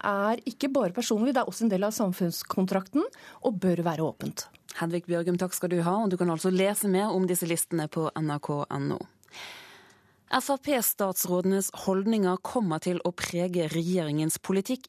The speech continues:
Speaker 2: selv om de nå prøver å ta avstand fra tidligere uttalelser. Det mener S V-politiker Bård Vegar Solhjell. Han er skremt av likestillingsministerens uttalelser om homofili og voldtekt,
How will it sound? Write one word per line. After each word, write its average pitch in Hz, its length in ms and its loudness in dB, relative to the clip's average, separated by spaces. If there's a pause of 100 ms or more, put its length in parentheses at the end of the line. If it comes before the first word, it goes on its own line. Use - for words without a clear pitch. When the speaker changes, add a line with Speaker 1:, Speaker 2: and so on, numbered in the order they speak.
Speaker 2:
selv - 460 0
om 180 80 2
de 220 100 2
nå 214 160 2
prøver 208 320 0
å 180 160 0
ta 185 160 -2
avstand 180 480 -2
fra 180 160 -4
tidligere 175 560 -2
uttalelser. 208 640 -2 (240)
Det 190 400 0
mener 180 400 2
S 175 160 -6
V-politiker 160 640 -2
Bård 151 400 -2
Vegar 143 420 -2
Solhjell. 143 460 -2 (460)
Han 214 260 2
er 202 120 2
skremt 208 380 0
av 196 160 2
likestillingsministerens 165 1120 0
uttalelser 156 580 -2
om 160 220 -2
homofili 165 480 0
og 147 80 -4
voldtekt, 175 540 -2